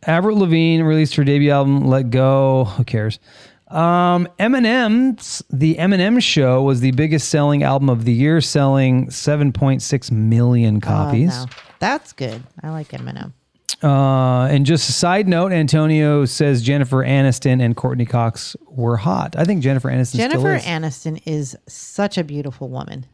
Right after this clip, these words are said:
Speaker 2: She still is.
Speaker 1: Agree. Ashanti's Foolish, Nelly's Dilemma, V-,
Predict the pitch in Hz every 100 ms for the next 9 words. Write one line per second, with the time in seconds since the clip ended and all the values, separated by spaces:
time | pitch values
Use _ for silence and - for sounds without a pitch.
0 | _ _ - - - 247 247 - - -
1 | 127 - _ _ _ - _ 151 127 196
2 | 160 - - - - - - - - 160
3 | - 254 277 269 214 - 240 269 277 277
4 | - 190 196 220 220 220 180 165 151 160
5 | 160 196 214 220 220 220 180 139 143 175
6 | -